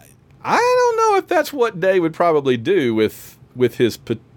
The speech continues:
potential successor. I feel like, I feel like if Day marries the queen, Dawn is gonna accidentally trip and fall down a flight of stairs twelve or thirteen times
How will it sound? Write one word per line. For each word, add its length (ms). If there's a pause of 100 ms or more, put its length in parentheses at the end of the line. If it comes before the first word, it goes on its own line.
potential 760
successor. 800
I 100
feel 240
like, 300 (640)
I 140
feel 200
like 220
if 180 (100)
Day 440
marries 960
the 140
queen, 800 (840)
Dawn 800 (100)
is 160
gonna 460 (260)
accidentally 580
trip 300
and 140
fall 280
down 180
a 40
flight 300
of 80
stairs 480
twelve 280
or 60
thirteen 460
times 580